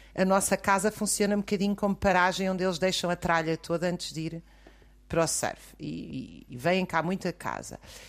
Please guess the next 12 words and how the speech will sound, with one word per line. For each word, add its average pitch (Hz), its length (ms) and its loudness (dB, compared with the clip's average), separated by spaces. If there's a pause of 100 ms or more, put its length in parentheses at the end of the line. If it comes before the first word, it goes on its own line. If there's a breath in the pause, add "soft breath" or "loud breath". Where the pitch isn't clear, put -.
(160 loud breath)
E 226 140 2
é 214 220 4
absolutamente 233 680 0
extraordinário 190 640 0
ver 170 340 -2
que - 100 -12
quando 165 540 2
há 220 160 4
surf, - 600 0
quando 143 240 0
há 214 120 8
ondas, 170 580 2